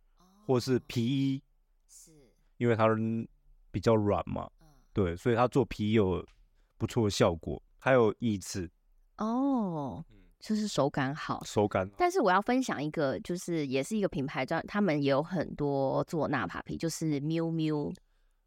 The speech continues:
Speaker 2: 哦，miumiu 啊，
Speaker 1: 对。
Speaker 2: 外面那个，它那个皱纹，皱
Speaker 1: 不是，不是。
Speaker 2: 不是那个。
Speaker 1: 我为什么我会一直，就是八年来都一直觉得它是小羊皮呢？是因为 miumiu 它的那个皱褶包啊，这个台湾又叫可夫包。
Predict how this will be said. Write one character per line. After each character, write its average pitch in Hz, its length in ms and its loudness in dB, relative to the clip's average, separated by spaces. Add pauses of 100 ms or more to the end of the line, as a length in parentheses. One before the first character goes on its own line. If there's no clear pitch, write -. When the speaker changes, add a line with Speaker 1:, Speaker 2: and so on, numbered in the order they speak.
Speaker 2:
哦， 143 120 -4
miumiu 143 440 0
啊， 202 320 6
Speaker 1:
对。 165 80 6
Speaker 2:
外 180 180 8
面 156 400 4
那 147 100 4
个， 113 380 2 (420)
它 139 140 -6
那 139 100 0
个 117 260 2
皱 131 260 6
纹， 90 200 0 (140)
皱 107 280 4
Speaker 1:
不 202 180 -6
是， 202 480 -2
不 - 60 -20
是。 - 0 -
Speaker 2:
不 113 80 -2
是 - 100 -4
那 113 120 2
个。 - 120 -6
Speaker 1:
我 196 60 4
为 359 100 6
什 247 100 -4
么 143 100 -2
我 127 160 -4
会 214 200 0
一 220 120 -2
直， 147 360 -2
就 165 120 -4
是 165 140 -4
八 220 220 2
年 156 160 0
来 127 160 0
都 156 120 2
一 175 60 0
直 156 80 -2
觉 135 140 -4
得 127 80 4
它 143 240 -4
是 131 340 -4
小 117 240 0
羊 104 180 -2
皮 - 220 -6
呢？ - 160 -6
是 233 100 -6
因 294 100 2
为 294 100 4
miumiu 254 340 2
它 220 240 -4
的 196 80 0
那 185 100 -4
个 156 120 0
皱 180 240 0
褶 113 180 -2
包 135 280 -2
啊， 120 360 -4 (300)
这 254 100 -4
个 269 60 2
台 170 140 -4
湾 175 100 0
又 185 80 -2
叫 185 120 2
可 - 240 -6
夫 143 260 -6
包。 123 300 0